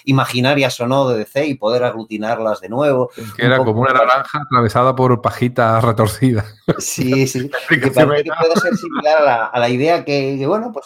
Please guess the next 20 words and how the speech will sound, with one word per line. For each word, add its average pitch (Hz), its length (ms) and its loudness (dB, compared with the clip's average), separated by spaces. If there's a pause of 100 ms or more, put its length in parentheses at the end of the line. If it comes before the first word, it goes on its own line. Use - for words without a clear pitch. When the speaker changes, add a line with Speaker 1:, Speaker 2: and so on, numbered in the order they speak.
(100)
Speaker 1:
que, 117 320 -12 (220)
que 123 100 -2
parece 127 240 0
que 139 60 2
había 139 200 2
puesto 139 300 -2
Dandy 135 300 2
Díaz 131 260 -2
sobre 123 220 -6
la 117 100 -2
mesa 135 280 -6
antes 110 260 -10
de, 117 400 -8 (240)
de 123 100 -6
su 135 140 -8
salida 127 440 -2
de, 117 720 -2
de 123 140 -8
D 131 120 -2
C 151 280 -6